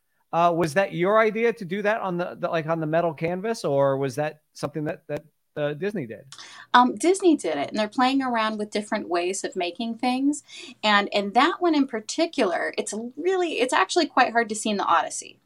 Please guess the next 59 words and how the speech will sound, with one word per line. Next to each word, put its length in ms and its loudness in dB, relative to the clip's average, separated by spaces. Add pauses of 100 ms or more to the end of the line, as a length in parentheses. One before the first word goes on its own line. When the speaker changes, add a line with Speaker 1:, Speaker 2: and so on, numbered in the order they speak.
(400)
Speaker 1:
Right. 280 4
Speaker 2:
So 280 8
if 120 0
Speaker 1:
Which 100 -2
Speaker 2:
you 140 -4
Speaker 1:
is 40 -14
Speaker 2:
do 220 0
have 380 2
it, 160 2
<laughs> 20 -2
I 140 6
know 100 6
it's 120 -2
all 120 2
dark 320 -4
in 140 -8
there, 220 -10 (280)
but 100 4
if 120 4
it 100 -2
was 120 0
Speaker 1:
<laughs> 20 -6
Speaker 2:
somewhere 260 8
where 140 6
it 40 -4
was 140 -4
lighter, 640 2
it's 120 -12
actually 520 -8 (160)
will 180 0
look 160 -6
just 240 -4
like 180 -2
the 80 -10
print 360 -2 (600)
if 140 -4
you 100 -4
put 220 2
it 100 6
opposite, 640 2
like, 180 -4
a 80 0
white 380 -2
or 100 -6
light 260 -6
colored 340 -6
Speaker 1:
Right. 20 -16
Speaker 2:
wall. 460 -6 (400)
So 140 4
it's 100 -2
kind 200 0
of 100 -4
magic, 920 -6 (320)
and 160 2
it's 100 -6
printed 380 -6
on 120 -8
a 80 -8
mirror. 640 -2